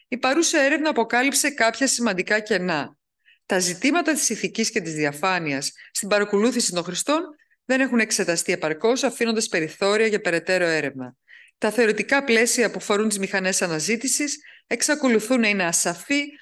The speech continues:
και κα-, κατά κάποιο τρόπο αποσπασματικά. Αυτό καθιστά απαραίτητη την ανάπτυξη ενιαίων και ολοκληρωμένων θεωρητικών προσεγγίσεων που θα διευκολύνουν την κατανόηση και την εφαρμογή των νεότερων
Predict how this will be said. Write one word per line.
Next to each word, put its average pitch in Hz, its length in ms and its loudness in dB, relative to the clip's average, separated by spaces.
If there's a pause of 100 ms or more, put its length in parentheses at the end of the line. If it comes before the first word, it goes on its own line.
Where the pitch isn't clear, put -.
και 269 140 0
κα-, 226 380 0
κατά 208 200 0
κάποιο 240 300 0
τρόπο 233 500 2
αποσπασματικά. 180 1120 -2 (200)
Αυτό 262 300 0
καθιστά 226 420 0
απαραίτητη 214 640 0
την 170 160 -6
ανάπτυξη 175 680 -2 (260)
ενιαίων 208 560 2
και 202 100 -4
ολοκληρωμένων 185 720 0
θεωρητικών 175 420 -2
προσεγγίσεων 190 680 -2 (360)
που 320 100 -6
θα 330 160 2
διευκολύνουν 254 540 2
την 262 100 -2
κατανόηση 202 640 0
και 254 100 -2
την 202 120 -2
εφαρμογή 170 540 -2
των 226 220 -2
νεότερων 196 520 0